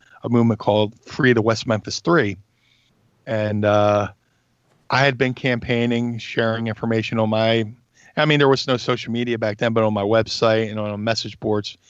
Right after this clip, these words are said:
Free West, Free the West Memphis Three, which would be Free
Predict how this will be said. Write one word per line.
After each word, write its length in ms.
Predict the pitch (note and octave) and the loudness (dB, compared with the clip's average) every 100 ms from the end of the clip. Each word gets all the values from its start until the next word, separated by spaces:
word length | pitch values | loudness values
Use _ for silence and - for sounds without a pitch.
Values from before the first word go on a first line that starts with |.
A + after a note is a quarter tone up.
| _ _ | _ _
Free 240 | - A#2 | 0 2
West, 240 | G#2+ G#2+ - - D2+ - - _ _ _ _ _ _ _ | 4 2 -2 -18 -20 -20 -20 _ _ _ _ _ _ _
Free 400 | _ - C#3+ D3 | _ 0 4 4
the 100 | C3 | 2
West 360 | A2+ B2 - B2 | 2 2 2 -2
Memphis 340 | A2+ A#2 - | -2 -4 -8
Three, 320 | - B2+ A2+ | -2 0 0
which 260 | G#2+ A2 - | -2 -4 -2
would 280 | B2 G#2+ A#2 | -2 -2 -6
be 340 | A#2 A2 G#2+ | -6 -2 -2
Free 920 | G#2 - - - B2+ B2+ B2+ B2+ B2+ | -4 -12 -18 -2 4 6 6 4 2